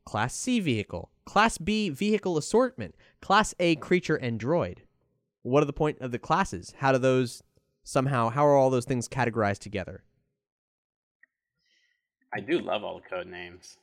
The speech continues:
Speaker 2: It just ma-, it's just fun. <laughs>
Speaker 1: <laughs>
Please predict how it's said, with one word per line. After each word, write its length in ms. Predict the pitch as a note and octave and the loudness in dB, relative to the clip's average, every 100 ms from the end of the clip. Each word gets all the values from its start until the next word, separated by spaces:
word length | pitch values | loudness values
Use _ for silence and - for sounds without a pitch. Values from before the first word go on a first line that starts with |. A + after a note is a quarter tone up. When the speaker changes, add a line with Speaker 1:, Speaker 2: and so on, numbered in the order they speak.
| _ | _
Speaker 2:
It 240 | G2+ G2+ - | -14 -14 -10
just 220 | G#2+ - | -10 -8
ma-, 80 | A2 | -6
it's 200 | G2 F#2 | -6 -6
just 220 | A#2+ - | -12 -4
fun. 320 | G#2+ G#2 F2 - _ _ | 0 0 -2 -16 _ _
<laughs> 80 | - - - _ _ _ _ - | -10 -10 -18 _ _ _ _ -4
Speaker 1:
<laughs> 120 | D3 | -4